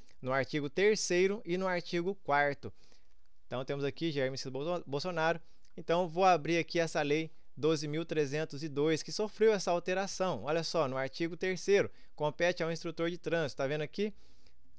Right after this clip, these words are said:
Houve essa alteração aqui no parágrafo único. Olha só,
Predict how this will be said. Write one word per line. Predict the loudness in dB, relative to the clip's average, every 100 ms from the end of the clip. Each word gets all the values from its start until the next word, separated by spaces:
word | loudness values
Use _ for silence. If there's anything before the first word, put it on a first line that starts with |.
| -12 -6
Houve | 2 2 4
essa | 2
alteração | 0 2 0 0 0 -2
aqui | -2 -2 -4 -6 -12 -12 -12 -12 -12 -12 -12 -12 -12 -8
no | -2 2 2 0 -6 -2
parágrafo | 4 6 8 6 2 0 -2 -2 2
único. | 6 6 6 0 -2 -4 -6 -12 0
Olha | 4 4
só, | 4 2